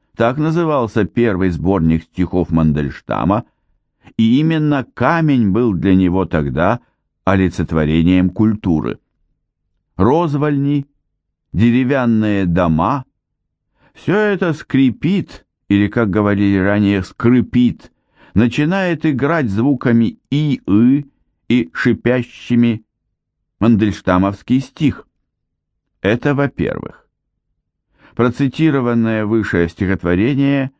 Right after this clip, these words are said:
предвосхитило стилистику авангардного кинематографа двадцатого века. Одна картина мгновенно сменяется другой, показом совсем иного места.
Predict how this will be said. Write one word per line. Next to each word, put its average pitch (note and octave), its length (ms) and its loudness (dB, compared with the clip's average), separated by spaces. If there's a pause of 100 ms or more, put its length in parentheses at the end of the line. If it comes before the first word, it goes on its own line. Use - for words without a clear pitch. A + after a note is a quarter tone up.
(460)
предвосхитило C3 960 0
стилистику G2 960 -2
авангардного F2+ 880 0
кинематографа F2+ 880 0
двадцатого E2 640 -2
века. - 400 -6 (880)
Одна A2+ 400 0
картина D3+ 540 -2
мгновенно A2+ 800 0
сменяется G2 720 0
другой, E2+ 640 0 (720)
показом B2+ 560 0
совсем B2 540 -2
иного A#2+ 640 2
места. F#2+ 680 0